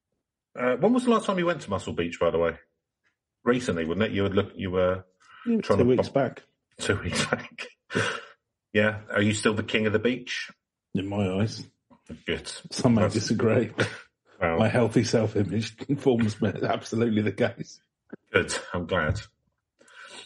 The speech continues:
Speaker 1: Uh, so, this was
Speaker 2: Emperor
Speaker 1: written
Speaker 2: of the beach, if anything.
Speaker 1: Emperor of the beach. M-,
Speaker 2: Yeah.
Speaker 1: Emperor of Muscle Beach.
Speaker 2: Yeah.
Speaker 1: Mm. Take it, you, you, um, you beat up now,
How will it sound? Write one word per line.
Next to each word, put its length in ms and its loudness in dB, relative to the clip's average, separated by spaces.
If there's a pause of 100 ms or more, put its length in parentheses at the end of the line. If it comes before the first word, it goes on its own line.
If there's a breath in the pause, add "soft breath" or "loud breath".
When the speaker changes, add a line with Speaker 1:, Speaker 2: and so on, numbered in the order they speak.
(360 loud breath)
Speaker 1:
Uh, 300 2
so, 300 0 (320)
this 240 2
was 80 2
Speaker 2:
Emperor 100 4 (120)
Speaker 1:
written 140 4
Speaker 2:
of 80 0
the 60 4
beach, 180 -2
if 80 -4
anything. 360 2 (840)
Speaker 1:
Emperor 400 2
of 120 -2
the 80 -6
beach. 340 0
M-, 140 4
Speaker 2:
Yeah. 80 4
Speaker 1:
Emperor 360 4
of 80 2
Muscle 380 2
Beach. 500 -4
Speaker 2:
Yeah. 200 0 (420)
Speaker 1:
Mm. 380 -2 (400 loud breath)
Take 220 2
it, 120 -2
you, 220 4
you, 300 2
um, 400 0 (800 loud breath)
you 140 0
beat 300 0
up 280 -2
now, 480 2